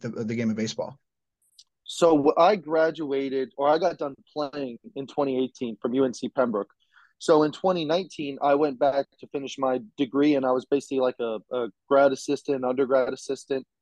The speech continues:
Speaker 2: um, and, and really just kinda got my feet wet with the coaching thing. I knew it was something, you know, I wanted to at least see if it was something I'd be interested in. So after that year,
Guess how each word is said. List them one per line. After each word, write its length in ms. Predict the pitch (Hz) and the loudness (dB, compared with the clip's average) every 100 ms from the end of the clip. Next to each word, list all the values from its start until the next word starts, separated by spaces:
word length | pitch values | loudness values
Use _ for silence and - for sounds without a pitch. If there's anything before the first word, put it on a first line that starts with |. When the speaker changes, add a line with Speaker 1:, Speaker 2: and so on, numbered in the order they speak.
| _ _ | _ _
Speaker 2:
um, 220 | 131 127 | 0 0
and, 160 | 127 127 | 0 -2
and 160 | 147 156 | 0 4
really 260 | 175 170 | 6 6
just 240 | 147 151 - | 2 -4 -2
kinda 240 | 156 143 | -2 0
got 160 | 139 135 | 0 0
my 160 | 131 - | -2 -4
feet 160 | 147 139 | -6 0
wet 160 | 139 | -2
with 100 | 131 | -2
the 100 | 123 | -10
coaching 360 | - 139 - 135 | -6 -6 -6 -12
thing. 120 | 147 139 | -8 -6
I 140 | 147 | -4
knew 100 | 220 | -4
it 40 | 208 | -6
was 160 | 180 | -2
something, 400 | 185 170 - 156 - _ _ _ - | -2 -2 -4 -10 -12 _ _ _ -2
you 80 | 160 | 4
know, 80 | |
I 80 | 143 | 4
wanted 300 | 170 196 170 | 6 4 0
to 100 | 170 | -2
at 60 | 143 | -2
least 280 | 139 - - | -2 -4 -4
see 320 | 143 165 160 - | -2 -2 -8 -8
if 100 | 156 185 | -4 0
it 60 | |
was 140 | 170 160 | 0 2
something 300 | 165 160 160 | 0 0 -2
I'd 180 | 156 160 | -2 -2
be 120 | 160 | -4
interested 420 | 156 160 - 160 | -6 -10 -6 -2
in. 160 | 165 160 | -4 -4
So 280 | - 131 | 2 4
after 340 | 139 175 170 139 | 6 4 0 0
that 240 | 131 120 | 2 0
year, 320 | 123 123 117 | -4 -4 -6